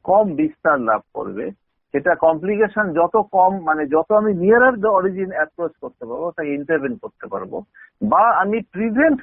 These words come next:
করতে পারবো। এখন তো প্রিভেন্টিভ মেডিসিন, প্রতিষেধক যে ব্যবস্থা, যেটা এখন টিকা নিয়ে সবাই খুব উদ্গ্রীব আছেন এবং সবাই একবার এ বলছে আমার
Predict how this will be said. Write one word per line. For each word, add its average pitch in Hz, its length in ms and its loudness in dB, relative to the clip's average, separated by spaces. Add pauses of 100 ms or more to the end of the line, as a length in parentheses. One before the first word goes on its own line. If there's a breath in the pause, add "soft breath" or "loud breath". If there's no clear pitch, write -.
করতে - 260 -6
পারবো। 107 240 -8
এখন 196 340 -4
তো 196 100 -8
প্রিভেন্টিভ 226 680 0 (180)
মেডিসিন, - 540 -10 (360)
প্রতিষেধক 226 640 2
যে 147 200 -4
ব্যবস্থা, 110 520 -6
যেটা 151 240 2
এখন 151 240 0
টিকা 160 340 2
নিয়ে 156 180 2 (100)
সবাই 147 320 4
খুব 139 300 -2
উদ্গ্রীব 139 440 4
আছেন 123 280 0
এবং 120 260 0 (100)
সবাই 135 280 4
একবার 127 300 2
এ 135 120 2
বলছে 131 280 0
আমার 131 180 0